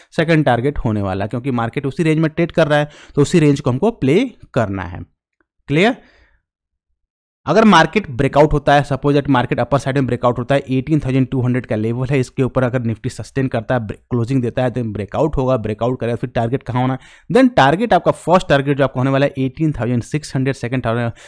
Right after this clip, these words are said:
आपका एटीन थाउजेंड एट हंड्रेड, and एटीन थाउजेंड सिक्स हंड्रेड का ले-, से लेके एटीन थाउजेंड एट हंड्रेड तक का लेवल आपको, मतलब फ़ोर हंड्रेड से लेकर सिक्स हंड्रेड तक का मूवमेंट्स आपको इसमें निफ्टी में देखने को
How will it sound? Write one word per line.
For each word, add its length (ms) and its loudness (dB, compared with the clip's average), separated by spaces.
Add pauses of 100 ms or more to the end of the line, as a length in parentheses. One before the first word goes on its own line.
(160)
आपका 280 -4
एटीन 300 -2
थाउजेंड 320 -2
एट 200 -8
हंड्रेड, 200 -6
and 120 -4
एटीन 340 -4
थाउजेंड 200 -2
सिक्स 320 -10
हंड्रेड 240 -4
का 120 -4
ले-, 140 -4 (260)
से 60 -4
लेके 320 -2
एटीन 200 -2
थाउजेंड 360 -4
एट 220 -4
हंड्रेड 180 -6
तक 160 -6
का 60 -4
लेवल 300 -4
आपको, 160 -6
मतलब 340 -4
फ़ोर 360 -2
हंड्रेड 280 0
से 100 -8
लेकर 260 -4
सिक्स 300 -8
हंड्रेड 200 -4
तक 100 -8
का 60 -2
मूवमेंट्स 380 -2
आपको 200 -4
इसमें 260 -2 (360)
निफ्टी 300 -4
में 180 0
देखने 280 -2
को 200 -4